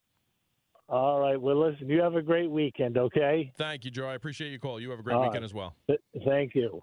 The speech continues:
Speaker 2: Thank
Speaker 1: Bye.
Speaker 2: you. Uh, a-, and I mean that. You know, look, if you see if your local high school is having a game tonight, go out and support them, especially first game, opening game.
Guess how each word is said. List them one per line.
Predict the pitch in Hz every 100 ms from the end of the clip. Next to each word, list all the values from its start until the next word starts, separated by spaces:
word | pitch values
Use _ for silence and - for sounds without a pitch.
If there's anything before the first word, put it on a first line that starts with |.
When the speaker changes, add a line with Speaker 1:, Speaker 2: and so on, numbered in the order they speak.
| -
Speaker 2:
Thank | - 104 104
Speaker 1:
Bye. | 104
Speaker 2:
you. | 95 82 _ - - - -
Uh, | 127 127 127 127
a-, | 160 165
and | 208
I | 208
mean | 220 160
that. | 87 -
You | 95 139
know, | 135
look, | 117 160 175
if | 170
you | 170
see | 147 175
if | 175
your | 175 160
local | 160 156 151
high | 147
school | 135 151 143
is | 131
having | 131 127
a | 127
game | 127 120
tonight, | 131 123 120
go | 170
out | 160
and | 107
support | - - 92 82
them, | 82 82
especially | - 120 - 120
first | - 120 -
game, | 113 110
opening | 107 113 107
game. | 104 110 107